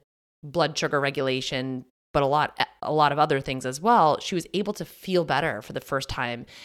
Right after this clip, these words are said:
in a long time. So I kinda say it doesn't matter what your bag is, if it's thyroid dysfunction, if it's adrenals, if it's hormones, if it's autoimmunity,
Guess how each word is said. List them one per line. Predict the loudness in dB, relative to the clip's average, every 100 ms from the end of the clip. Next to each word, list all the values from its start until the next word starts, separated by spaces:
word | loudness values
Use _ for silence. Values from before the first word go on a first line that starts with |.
| -20 -20 _
in | -2
a | 0
long | 2 0
time. | -4 -8 -6
So | 0
I | 0
kinda | 2 -2 -2
say | 0 0 0
it |
doesn't | 0 -2 0
matter | 2 4 4 2
what | -2 2 2 2
your | -2 0 0
bag | 2 2 4 2 -4 -2
is, | 0 0 0
if | -4 -6
it's | -10
thyroid | -4 -2 0 0
dysfunction, | -4 -6 -8 -8
if | -12
it's | -10
adrenals, | -6 -2 2 0 0
if | -4
it's | -6
hormones, | -4 -2 0 -2 -2
if | -4
it's | -4
autoimmunity, | -2 0 0 0 0 0 -2